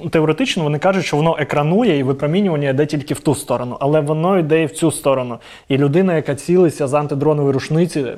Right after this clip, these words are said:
певний час працює з нею, е, випромінювання б'є сюди, і це головні болі, і це недосліджене випромінювання, тому що такого масового застосування ще не було антидронових рушниць. Е, це, ну, можуть бути серйозні проблеми. З цим треба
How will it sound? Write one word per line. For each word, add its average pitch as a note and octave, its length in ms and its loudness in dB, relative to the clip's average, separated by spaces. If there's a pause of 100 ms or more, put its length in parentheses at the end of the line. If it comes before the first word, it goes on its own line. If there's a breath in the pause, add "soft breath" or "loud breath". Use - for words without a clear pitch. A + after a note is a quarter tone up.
певний C#3 320 0
час F3+ 320 0
працює C3 460 -2
з A#2 60 -6
нею, E3+ 300 0 (440 loud breath)
е, C#3 260 2
випромінювання D3 680 0
б'є B2+ 320 2
сюди, D3+ 600 0
і C#3+ 460 2 (120)
це D3+ 160 -2
головні C#3 380 0
болі, F3+ 380 0 (160)
і C#3 100 -4
це D#3 260 0
недосліджене D3 640 0
випромінювання, C#3 600 2
тому C3+ 200 -2
що C3 140 -4
такого C3 320 0
масового C3+ 520 0
застосування C3+ 680 -2
ще - 160 -4
не B2+ 80 -2
було D3 340 0 (180)
антидронових C3 600 -4
рушниць. D#3+ 420 0 (500 soft breath)
Е, C3 120 2
це, C3 160 -4 (240)
ну, D3 200 2
можуть C#3+ 340 2
бути C#3+ 200 2
серйозні C#3+ 360 2
проблеми. C#3 440 -2
З - 20 -12
цим C3 180 -6
треба A#2 140 0